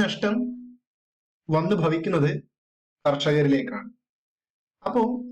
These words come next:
ഈ നഷ്ടം ഇല്ലാതാക്കാൻ നമ്മൾ എന്താണ് ചെയ്യേണ്ടത്? നമ്മൾ കുറച്ച് ശുചിത്വം പാലിക്കണം. അതായത് നമ്മൾ നമ്മളെ പശുവിനെയും നമ്മുടെ പാൽ ഉൽപ്പാദിപ്പിക്കുന്ന മൃഗങ്ങളെയും കൈകാര്യം ചെയ്യുമ്പോൾ നമ്മൾ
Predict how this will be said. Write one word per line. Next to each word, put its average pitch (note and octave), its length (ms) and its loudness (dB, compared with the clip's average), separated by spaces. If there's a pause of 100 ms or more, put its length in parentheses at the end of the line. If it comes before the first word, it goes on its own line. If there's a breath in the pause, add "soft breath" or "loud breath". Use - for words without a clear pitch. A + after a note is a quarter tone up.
(180)
ഈ C4+ 60 6 (100)
നഷ്ടം B3 320 0 (1800)
ഇല്ലാതാക്കാൻ G3+ 600 2 (200)
നമ്മൾ G3+ 180 2 (100)
എന്താണ് E3 300 0 (100)
ചെയ്യേണ്ടത്? - 340 -20 (840)
നമ്മൾ G#3 220 4 (360)
കുറച്ച് G#3+ 280 0 (100)
ശുചിത്വം G#3+ 560 0
പാലിക്കണം. G#2+ 400 -6 (160)
അതായത് E3 360 0 (120)
നമ്മൾ F3 260 0 (100)
നമ്മളെ D#3+ 240 0 (260)
പശുവിനെയും D3 680 2
നമ്മുടെ C#3 240 4 (680)
പാൽ D3+ 260 2
ഉൽപ്പാദിപ്പിക്കുന്ന D3+ 720 2
മൃഗങ്ങളെയും C#3+ 560 2
കൈകാര്യം C#3 520 0
ചെയ്യുമ്പോൾ A#2+ 320 -2 (240)
നമ്മൾ D#3+ 200 -2